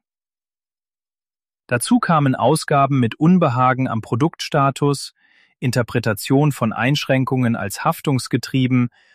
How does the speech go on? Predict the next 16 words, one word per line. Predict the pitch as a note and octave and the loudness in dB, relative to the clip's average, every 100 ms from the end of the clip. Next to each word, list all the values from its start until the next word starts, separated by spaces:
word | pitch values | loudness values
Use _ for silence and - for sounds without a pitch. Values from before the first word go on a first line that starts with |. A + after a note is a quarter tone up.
| _ | _
sowie | - C3 A2+ A#2+ | -6 -2 0 0
emotionale | - D3+ D#3 - B2 A2+ A2 G#2+ | 2 2 0 0 0 2 0 -2
Sprache | - A2+ A2 B2 B2 | -4 0 0 0 -4
zu | - A2 | -6 -6
Gesprächsenden | G#2+ - C3+ C#3 - C3 A#2+ A2+ A2+ C#3+ | -6 -4 0 0 -2 -2 0 0 0 -2
und | D#3 D#3 | -2 -2
Einsamkeit. | A#2 G#2+ G2 F#2 F#2+ - G1+ - - _ _ _ _ _ _ _ _ _ _ _ _ _ _ _ _ _ _ _ _ _ _ - | -2 -4 -4 -8 -10 -10 -12 -14 -20 _ _ _ _ _ _ _ _ _ _ _ _ _ _ _ _ _ _ _ _ _ _ -2
In | C#3 A#2+ | 0 2
weitergehender | C#3+ A3 G3 D#3 D3+ B2+ | 2 4 2 4 4 4
Selbstreflexion | G#2 G#2+ D3 - B2 G#2 A2 - - A2+ B2 D#3 | 2 0 0 -2 -4 -2 -4 -4 -2 0 2 0
fiel | D#3 - C#3+ | -2 0 0
sogar | C3 B2 B2 | 2 2 2
eine | A2+ A#2 | 2 -2
prozentuale | G#2+ - B2 B2 A2+ B2+ G#2+ A#2+ A2+ | -2 -4 -2 -2 -2 -2 -2 0 0
Wahrscheinlichkeit | A2 - A2 A2+ G#2+ - A2 G#2+ | -2 -2 -2 0 -2 -4 -2 -2
für | - A#2 G#2+ G2+ | -2 0 0 -2